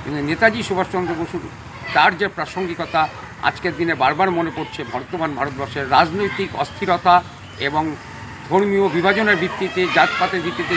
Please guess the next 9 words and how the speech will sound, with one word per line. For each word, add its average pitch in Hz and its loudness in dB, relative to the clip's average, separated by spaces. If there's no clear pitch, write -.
যে 214 8
রাজনীতি 180 4
চলছে, 170 0
যা 147 4
কখনোই 202 2
নেতাজি 170 0
সুভাষচন্দ্র 156 -4
বসু 143 -4
চাননি। 190 4